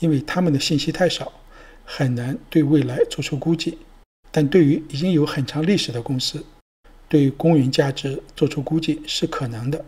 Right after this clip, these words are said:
但即便我对西方石油做出估计，比如说每股八十美金，决定卖出也没有那么简单。要决定卖出，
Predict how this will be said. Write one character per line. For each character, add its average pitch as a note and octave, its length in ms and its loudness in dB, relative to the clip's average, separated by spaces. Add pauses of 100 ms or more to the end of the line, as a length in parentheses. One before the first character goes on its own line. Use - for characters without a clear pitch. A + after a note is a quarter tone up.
(960)
但 D#3 180 6
即 D3+ 160 2
便 F3 200 6
我 B2+ 160 2
对 D#3 200 4
西 - 180 -2
方 D3 180 0
石 D3+ 200 -2
油 C3 260 -2 (200)
做 A#3+ 200 6
出 - 160 -4
估 C3+ 200 -2
计， - 200 -6 (520)
比 - 100 -4
如 C3+ 160 0
说 - 360 2
每 C#3+ 180 4
股 D3 260 -4
八 D3+ 160 -4
十 - 160 -2
美 A#2+ 160 -4
金， - 240 -8 (640)
决 D3+ 220 2
定 D#3+ 180 4
卖 E3+ 160 2
出 - 300 -6 (100)
也 C#3 220 -2
没 B2 160 -2
有 E3 120 2
那 F#3+ 120 2
么 D#3 140 2
简 A#2+ 260 -6
单。 C#3+ 240 -8 (800)
要 E3 180 8
决 D#3 160 2
定 E3 160 2
卖 D3+ 160 2
出， - 260 -4